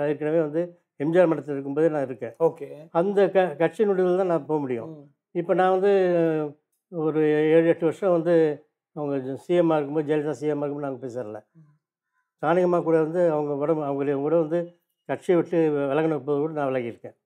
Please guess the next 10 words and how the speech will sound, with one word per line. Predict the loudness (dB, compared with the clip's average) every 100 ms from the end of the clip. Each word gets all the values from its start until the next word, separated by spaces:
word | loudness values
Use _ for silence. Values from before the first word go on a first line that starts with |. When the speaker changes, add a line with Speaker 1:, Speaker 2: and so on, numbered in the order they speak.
| _ _ _
Speaker 2:
இங்க | -4 0
ஒரு | 0
கேள்வி | 0 0
இருக்கு | 0 -2
சார். | -6 -4
உதாரணத்துக்கு | 0 0 0 -4
பாத்தீங்கன்னா, | -4 -4 -6 -6 -8 -10 -16 _ -4 -2
சமீபத்துல | 2 2 2 2
காங்கிரஸ் | 0 0 2 2 0
கட்சிக்காரங்களே | -4 -4 -2 -2